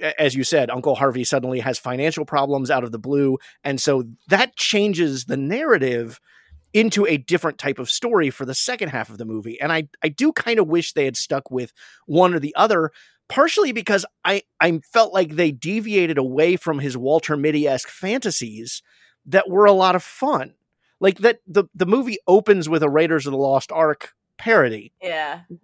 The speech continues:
Speaker 1: Which, frankly, is where half of their budget had to go to that first ten minutes.
Speaker 2: <laughs>
Speaker 1: Like, I was looking at it last night going, "I cannot believe the amount of money they put into creating this Raiders of the Lost Ark parody."
Speaker 2: Yeah, yeah, that's, yeah, you're right. You're right.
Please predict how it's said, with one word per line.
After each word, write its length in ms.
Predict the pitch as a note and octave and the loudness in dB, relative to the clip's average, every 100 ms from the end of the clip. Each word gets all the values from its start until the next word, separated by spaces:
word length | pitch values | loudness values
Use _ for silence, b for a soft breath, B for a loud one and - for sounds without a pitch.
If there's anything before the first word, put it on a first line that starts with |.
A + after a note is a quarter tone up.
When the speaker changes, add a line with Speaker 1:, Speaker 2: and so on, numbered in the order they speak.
| D#3 | -2
Speaker 1:
Which, 240 | F#3+ F#3+ - | 4 4 4
frankly, 380 | - A3 G#3+ | 2 4 4
is 140 | D#3+ C3 | 2 0
where 180 | C#3+ D#3 | 0 0
half 280 | - F#3+ F#3 | 2 -2 -2
of 80 | D3+ | -2
their 140 | D3 | 0
budget 340 | B2+ C#3 A#2+ | 2 -2 -2
had 160 | G#2 C#3 | -2 -2
to 60 | A#2+ | -2
go 260 | G#2+ B2+ | 0 0
to 120 | A2+ A2+ | 0 -4
that 160 | A#2+ | -8
first 280 | - A#2+ - | -6 -8 -6
ten 200 | C#3 A2+ | -8 -8
minutes. 200 | A2+ G#2 | -12 -12
Speaker 2:
<laughs> 80 | - | -4
Speaker 1:
Like, 180 | E4 D4+ | 0 4
I 180 | G#4 G4 | 4 4
was 180 | F3 D#3+ | 0 0
looking 280 | E3 - G#3 | 2 2 4
at 60 | F3+ | 4
it 140 | E3 | 6
last 220 | E3 D#3+ | 4 2
night 200 | E3+ D#3+ | 4 4
going, 300 | C#3+ D3 C#3 - B B | 6 4 2 -4 B B
"I 100 | A#3 | 0
cannot 320 | B3 C4+ A#3 | 2 2 0
believe 480 | F3 F3 E3 E3+ F3+ | 0 -4 -2 -4 -6
the 140 | D3 D3+ | 0 0
amount 300 | C3 C#3+ C#3 | 0 0 -2
of 80 | |
money 280 | B2+ C#3 C#3 | -2 -4 -4
they 160 | A#2+ B2 | -4 -6
put 260 | - E3+ - | -4 -8 -4
into 420 | C#3 B2 C3+ B2 b b | -6 -4 -4 -4 b b
creating 520 | - D#3+ D3+ D#3+ D#3 B2 | -6 0 4 6 4 2
this 180 | B2 | -4
Raiders 360 | C3 C#3 C3 B2 | -2 -2 -2 -2
of 40 | |
the 60 | B2 | -6
Lost 300 | B2+ A#2+ - | -4 -6 -4
Ark 200 | A#2+ A2+ | -6 -4
parody." 420 | - G#3+ A2+ - _ _ _ _ _ | -4 -4 -4 -10 _ _ _ _ _
Speaker 2:
Yeah, 440 | F3 E3 D3+ C#3+ - | -10 -6 -6 -6 -10
yeah, 180 | E3 D#3 | -8 -2
that's, 560 | F3 G3+ - - - _ _ _ b b b | -2 -2 -6 -16 -18 _ _ _ b b b
yeah, 180 | B3+ F4 | -2 -2
you're 220 | E4 D#4 | -2 -6
right. 420 | B3 D4+ G4+ G3+ - _ _ | -4 -2 -2 -4 -14 _ _
You're 200 | B3 C#4 | -12 -8
right. 380 | C4+ D4 F#3 | -6 -6 -6